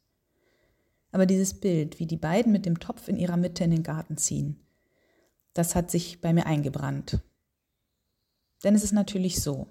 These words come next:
dass ich darüber häufig schmunzel und auch ab und an den Kopf schüttel. Aber eins ist mir klar, mein Vater hat natürlich recht.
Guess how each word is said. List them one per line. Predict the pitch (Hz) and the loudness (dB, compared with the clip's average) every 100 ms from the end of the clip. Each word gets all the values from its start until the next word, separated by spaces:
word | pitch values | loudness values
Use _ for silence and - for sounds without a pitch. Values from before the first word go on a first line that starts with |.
| _ | _
dass | - 165 | -8 -6
ich | 165 | -6
darüber | 151 156 151 156 | -4 -4 -4 0
häufig | 170 170 165 | 0 0 -2
schmunzel | - 185 220 240 160 156 | 0 2 4 2 -2 -4
und | - - - - | -6 -10 -12 -16
auch | - | -10
ab | 196 208 | -4 0
und | 208 | 2
an | 196 | 4
den | 196 | 2
Kopf | 196 185 | 0 -8
schüttel. | - 139 - 131 - _ _ _ _ _ _ - - _ _ - | -8 -10 -8 -10 -10 _ _ _ _ _ _ -20 -20 _ _ -6
Aber | 165 160 | 0 2
eins | - 151 | 2 0
ist | 160 - | -2 -4
mir | 151 | -4
klar, | 151 - 147 147 151 _ _ _ _ _ _ _ _ - | -4 -4 -2 -2 -6 _ _ _ _ _ _ _ _ -6
mein | 156 | -4
Vater | 165 156 - 156 165 - _ _ | -2 -2 -4 -8 -8 -14 _ _
hat | - 151 | -12 -10
natürlich | - 156 151 - | -6 -4 -4 -2
recht. | 185 - - | -2 -6 -18